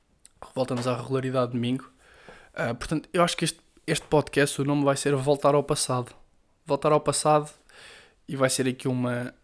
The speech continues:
um, um, ai, como é que se diz? Uma, uma pista. Uma pista escondida. Um easter egg, exatamente. Para quem perceber. Eu agora estou a dizer, portanto, <laughs> não vai ter piada nenhuma. Mas bem,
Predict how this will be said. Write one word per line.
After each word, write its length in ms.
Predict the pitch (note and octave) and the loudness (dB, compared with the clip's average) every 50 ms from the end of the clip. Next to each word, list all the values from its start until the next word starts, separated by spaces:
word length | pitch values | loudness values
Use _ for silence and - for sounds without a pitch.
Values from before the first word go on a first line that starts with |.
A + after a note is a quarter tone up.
| _ _ _ _ _ _ _ _ _ _ _ _ _ _ _ _ _ _ | _ _ _ _ _ _ _ _ _ _ _ _ _ _ _ _ _ _
um, 380 | - C#3+ C3+ C3 B2+ B2+ B2+ - - _ _ _ _ _ _ _ | -6 -4 -2 -2 -2 -2 -4 -6 -10 _ _ _ _ _ _ _
um, 480 | - D#3 B2+ B2+ B2 B2 A#2+ A#2 A#2+ - - _ _ _ _ _ _ _ _ _ _ _ _ - | -10 -6 -4 -4 -4 -4 -4 -6 -8 -10 -14 _ _ _ _ _ _ _ _ _ _ _ _ -8
ai, 220 | - E3+ F#3 F3 | -6 -4 -4 -4
como 180 | - - E3 E3+ | -4 -6 -6 -6
é 60 | E3 | -6
que 80 | - | -6
se 160 | - - D3+ D3 | -8 -8 -8 -8
diz? 220 | C#3 - - - - - - | -8 -10 -12 -14 -16 -14 -10
Uma, 260 | E3+ D#3+ D#3+ D#3 D3 | -6 -4 -2 -2 -2
uma 140 | C#3 C#3 C#3 | 0 -2 -2
pista. 460 | C3+ - E3 C#3+ - - A#2+ A2 - - _ | -2 0 0 0 0 -2 -4 -6 -8 -12 _
Uma 200 | - - C3 B2 | -12 -8 -8 -8
pista 280 | B2 - C#3+ - - B2+ | -8 -6 -6 -4 -4 -4
escondida. 540 | - - - B2+ B2+ B2 B2+ B2+ B2+ - - - - - - _ _ - - - - - | -4 -4 -2 -2 0 0 -2 -2 -4 -6 -10 -16 -20 -20 -20 _ _ -20 -20 -20 -8 -2
Um 120 | D3+ D#3+ | 0 2
easter 240 | D#3+ D#3+ - C#3 B2+ | 2 2 2 4 4
egg, 200 | B2 A#2 A2 - - | 4 4 2 0 -2
exatamente. 440 | B2 C3 B2+ B2+ B2+ A#2+ A2+ A2 A2 - - - - - - - - - - | -2 -2 0 0 0 -2 -2 -4 -8 -12 -16 -18 -18 -18 -18 -18 -20 -8 -8
Para 80 | C3 | -6
quem 180 | B2+ - C3+ C3 | -4 -2 -2 -2
perceber. 400 | B2+ - - - B2+ C3 C3 - - _ _ _ _ _ _ _ _ _ _ _ _ | -2 -2 -4 -2 -2 -4 -4 -6 -10 _ _ _ _ _ _ _ _ _ _ _ _
Eu 100 | - C#3 | -2 2
agora 140 | B2+ C3 B2 | 4 4 4
estou 140 | B2+ - B2+ | 4 2 0
a 40 | B2 | 0
dizer, 260 | B2 A#2 A#2+ B2+ B2 | 0 0 0 0 -2
portanto, 300 | - - B2 A#2+ B2 - - - | -2 -2 -4 -4 -4 -2 -2 0
<laughs> 80 | - D#3 | 2 2
não 120 | D3 C#3+ C3+ | 2 2 0
vai 140 | B2+ B2+ | 0 0
ter 120 | B2 - B2+ | -2 -2 -4
piada 280 | B2+ - C3 B2+ B2+ B2+ | -2 0 0 0 0 0
nenhuma. 360 | C3 C3 C3 B2+ B2 B2 - - - - - - - - - - - - - - - _ _ _ _ _ _ _ | 0 -2 -2 -4 -8 -10 -14 -18 -20 -20 -20 -20 -20 -20 -20 -20 -20 -20 -20 -20 -20 _ _ _ _ _ _ _
Mas 160 | G3+ E3+ D3+ | 0 2 6
bem, 200 | - C#3 B2+ B2+ | 6 6 6 6